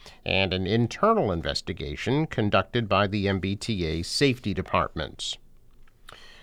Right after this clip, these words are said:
Lieutenant Governor Kim Driscoll will privately brief state representatives today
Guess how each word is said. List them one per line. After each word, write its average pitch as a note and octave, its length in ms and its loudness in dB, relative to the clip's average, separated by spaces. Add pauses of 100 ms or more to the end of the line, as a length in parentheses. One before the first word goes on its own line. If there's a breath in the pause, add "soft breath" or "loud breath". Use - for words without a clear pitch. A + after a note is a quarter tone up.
(100)
Lieutenant E3+ 420 4
Governor E3+ 300 4
Kim G3+ 340 2
Driscoll F3 640 2
will D3 240 4
privately D#3+ 760 2
brief C#3 520 0
state E3+ 340 2
representatives C#3 920 2
today F2 540 0